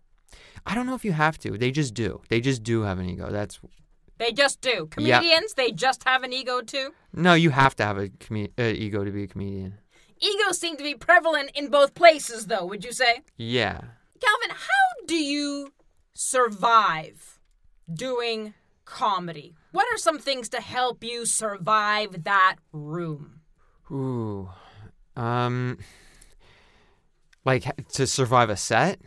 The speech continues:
Speaker 2: Yeah.
Speaker 1: <sighs> I wish I knew the answer to this question. Um, I feel like sometimes you just, you just crash and burn.
Speaker 2: Crash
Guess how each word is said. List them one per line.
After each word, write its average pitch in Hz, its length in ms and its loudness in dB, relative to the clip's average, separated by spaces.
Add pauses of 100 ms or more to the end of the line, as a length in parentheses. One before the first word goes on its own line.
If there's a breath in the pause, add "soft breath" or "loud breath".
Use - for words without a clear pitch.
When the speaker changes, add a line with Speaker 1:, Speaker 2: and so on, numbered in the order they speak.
Speaker 2:
Yeah. - 240 4 (800)
Speaker 1:
<sighs> - 540 -8
I 120 120 -4
wish 135 460 0
I 127 160 -10
knew 131 400 -4
the 123 200 -2
answer 127 220 -4
to 113 60 -6
this 104 180 -6
question. 95 520 -6 (120)
Um, 110 600 -2 (420)
I 113 100 0
feel 135 340 0
like 139 200 2
sometimes 123 440 -4
you 113 100 -6
just, 107 680 -6 (520)
you 107 120 -10
just 107 300 -8
crash 110 400 0
and 95 120 -6
burn. 107 320 -2 (180 soft breath)
Speaker 2:
Crash 269 480 4